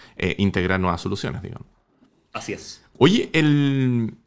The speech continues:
Speaker 1: ok, entonces, espérame, y, y estos planes de particularmente Colombia y Perú, eh, durante, porque, porque seguimos estando en pandemia, te-, perdón que lo vuelvas a reiterar, pero
Speaker 2: Así es.
Speaker 1: entonces,
Speaker 2: No,
Speaker 1: to-,
Speaker 2: está bien.
Speaker 1: estos planes de abrir estos dos mercados,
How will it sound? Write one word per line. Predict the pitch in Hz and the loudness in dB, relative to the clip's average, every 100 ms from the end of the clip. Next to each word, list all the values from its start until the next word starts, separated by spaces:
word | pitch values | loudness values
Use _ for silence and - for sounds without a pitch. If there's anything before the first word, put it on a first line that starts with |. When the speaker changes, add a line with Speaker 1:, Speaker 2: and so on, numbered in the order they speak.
| _ _ _ - _ - | _ _ _ -18 _ 0
Speaker 1:
ok, | 117 | 2
entonces, | 104 110 120 - - | 4 2 0 -2 -6
espérame, | - 135 110 | 0 4 4
y, | 98 117 | 0 -4
y | 123 135 | 0 2
estos | 139 | 0
planes | 127 131 127 120 101 | -2 2 4 2 2
de | 107 104 | 2 2
particularmente | - 95 104 101 90 - - | 0 -2 2 2 2 -2 0
Colombia | 98 101 120 120 | 2 4 4 2
y | |
Perú, | 113 95 85 - - _ - _ 98 | 2 2 0 -6 -14 _ -20 _ 4
eh, | 95 92 - - _ _ _ _ _ _ | 6 6 2 -12 _ _ _ _ _ _
durante, | 98 117 120 151 151 - - | 0 4 6 4 0 -6 -4
porque, | 107 - - | -6 -6 -16
porque | - 107 - - | -14 -12 -14 -10
seguimos | - 90 95 | -4 -2 -2
estando | 90 90 | -2 -2
en | 98 | 0
pandemia, | 120 135 90 | 0 0 -2
te-, | - - | -4 -6
perdón | - 90 98 | -6 -4 0
que | 107 | 2
lo | |
vuelvas | 98 104 101 | 4 4 4
a | 101 | 4
reiterar, | 107 113 143 131 | 4 2 0 -2
pero | 98 90 - - | -2 -4 -8 -14
Speaker 2:
Así | 117 - | -10 0
es. | |
Speaker 1:
entonces, | 123 117 - | 2 2 -2
Speaker 2:
No, | 113 120 110 | -6 -6 -2
Speaker 1:
to-, | 143 | 0
Speaker 2:
está | 127 | 2
bien. | 147 | 4
Speaker 1:
estos | 151 | 2
planes | 147 143 170 185 | 2 4 4 4
de | 160 | 4
abrir | 127 127 170 | 4 2 2
estos | 156 147 117 | 0 -2 -2
dos | 135 | 0
mercados, | 135 110 - 98 87 85 - | 0 0 0 0 0 -6 -14